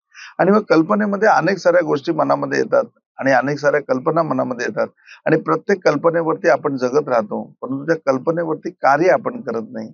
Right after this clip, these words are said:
जर त्या कल्पनेवरती आपण कार्य केलं तर निश्चितपणे प्रत्येक गोष्ट आपल्याला प्राप्त होऊ शकते. मग कल्पनेची गोष्ट कशी आहे, तर कल्पनेच्या ह्याच्यामध्ये जसं आपण बरोबर ह्याच्याने आहे आणि आपण घरी आप-, व्यवस्थित बसलोय शांत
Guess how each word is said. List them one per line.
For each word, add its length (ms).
जर 60
त्या 120
कल्पनेवरती 720
आपण 220
कार्य 320
केलं 280
तर 40
निश्चितपणे 560
प्रत्येक 400
गोष्ट 300
आपल्याला 340
प्राप्त 380
होऊ 140
शकते. 380
मग 80
कल्पनेची 560
गोष्ट 280
कशी 300
आहे, 240
तर 120
कल्पनेच्या 680
ह्याच्यामध्ये 540
जसं 240
आपण 600
बरोबर 360
ह्याच्याने 320
आहे 280
आणि 240
आपण 320
घरी 220
आप-, 200
व्यवस्थित 340
बसलोय 420
शांत 380